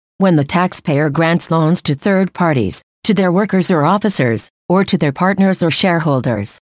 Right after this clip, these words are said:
only the interest accrued from capital taken in loans will be deductible up to the amount of the lowest interest rate stipulated in the loans.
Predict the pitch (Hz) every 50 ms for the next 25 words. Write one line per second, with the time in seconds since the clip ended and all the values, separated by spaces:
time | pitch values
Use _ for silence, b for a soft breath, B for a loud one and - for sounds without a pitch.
0 | _ _ - 185 190 214 226 226 220 190 190 151 156 170 175 - 196 185 - -
1 | 190 180 - - 196 190 202 202 190 - 156 139 139 - 175 180 175 - - 180
2 | 185 180 - 202 214 208 226 214 208 185 170 165 165 175 190 - - 170 151 139
3 | 185 175 165 147 165 143 175 151 143 143 - 196 165 175 165 - - 180 - -
4 | - 202 160 156 151 147 147 151 160 180 180 170 143 151 143 147 160 180 185 190
5 | 185 - 190 180 175 - 185 180 170 - 175 175 170 170 170 - - - 190 170
6 | - 233 220 220 214 214 190 185 165 165 160 160 156 151 151 143 135 123 113 104
7 | 101 - -